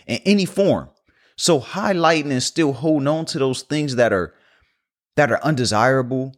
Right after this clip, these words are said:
the things that held you down, the things that, that stopped you in your tracks, that were frustrating.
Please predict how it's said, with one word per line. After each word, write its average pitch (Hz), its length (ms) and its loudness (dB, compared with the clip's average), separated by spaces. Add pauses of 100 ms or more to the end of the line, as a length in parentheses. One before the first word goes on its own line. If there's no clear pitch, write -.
(180)
the 113 80 -6
things 165 260 0
that 117 160 2
held 139 320 0
you 127 80 -2
down, 131 320 0
the 120 80 -4
things 143 320 -4
that, 113 300 0
that 98 120 0
stopped 143 440 -2
you 139 80 0
in 131 40 2
your 113 120 0
tracks, - 420 -2
that 107 140 0
were 98 80 -6
frustrating. 123 760 -2